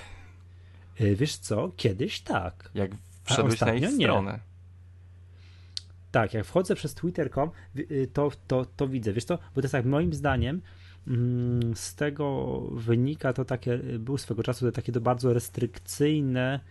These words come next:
Speaker 1: y, wymogi, które są zapisane w, tam w A P I Twittera, tak? Że to jak, nie wiem, ktoś pisze klienta Twittera, tego przykładowego tweetbota, o którym dzisiaj będziemy mówili,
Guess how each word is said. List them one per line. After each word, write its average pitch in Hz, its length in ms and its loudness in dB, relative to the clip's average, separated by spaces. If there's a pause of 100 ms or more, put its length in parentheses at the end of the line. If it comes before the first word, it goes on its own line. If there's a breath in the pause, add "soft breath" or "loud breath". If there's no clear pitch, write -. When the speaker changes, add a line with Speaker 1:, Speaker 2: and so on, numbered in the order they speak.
(640 soft breath)
Speaker 1:
y, 160 40 -10 (1040)
wymogi, 120 600 4
które 113 180 0
są 117 120 2
zapisane 117 400 0
w, 117 360 -6
tam 113 220 0
w 113 40 2
A 123 40 4 (140)
P 120 200 2
I 85 40 -4
Twittera, 87 400 -10
tak? 120 200 -6 (540 soft breath)
Że 104 380 0 (640 loud breath)
to 127 200 6
jak, 117 320 0
nie 110 100 2
wiem, 95 180 -2 (180)
ktoś - 220 -2
pisze - 300 -2
klienta 110 460 0
Twittera, 90 380 -8
tego 98 260 -4
przykładowego 101 600 -2
tweetbota, 95 540 -6
o 92 40 -4
którym 92 140 -6
dzisiaj 95 160 -4
będziemy 98 300 -4
mówili, 95 480 -4